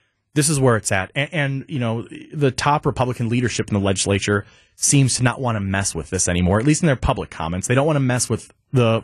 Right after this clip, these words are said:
the fight over the legislative maps. They wanna get to work on figuring out who's gonna go where, because right now you have some open districts. Right now you've got some Republican incumbents who are paired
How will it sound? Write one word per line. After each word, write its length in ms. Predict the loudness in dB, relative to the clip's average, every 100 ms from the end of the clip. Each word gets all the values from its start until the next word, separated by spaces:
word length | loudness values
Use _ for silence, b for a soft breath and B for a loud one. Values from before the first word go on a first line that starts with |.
| -4
the 100 | -6
fight 300 | -2 -2 -2
over 140 | -8
the 80 | -6
legislative 400 | -6 -6 -6 -4
maps. 280 | -2 -2 -6 b b b b b
They 80 | 2
wanna 240 | 2 0
get 160 | -2 -4
to 80 | -2
work 320 | 0 0 0
on 100 | -4
figuring 340 | -2 -2 0
out 140 | -2 -4 _ _ _ _ _
who's 260 | 2 4 4
gonna 200 | 2 2
go 180 | 2 2
where, 220 | 2 0
because 320 | -4 -2 0
right 180 | 0 -2
now 100 | -4
you 140 | -4
have 100 | -6
some 140 | -6 -4
open 260 | -2 -2 -2
districts. 440 | -2 -2 -4 0
Right 160 | -2 0
now 120 | 0
you've 220 | -2 -2
got 280 | 0 -2 -4 -4
some 240 | 0 2
Republican 420 | 2 -2 -2 -2
incumbents 440 | -4 -2 -2 -2 0
who 100 | 0
are 100 | 0
paired 540 | -4 -2 0 -2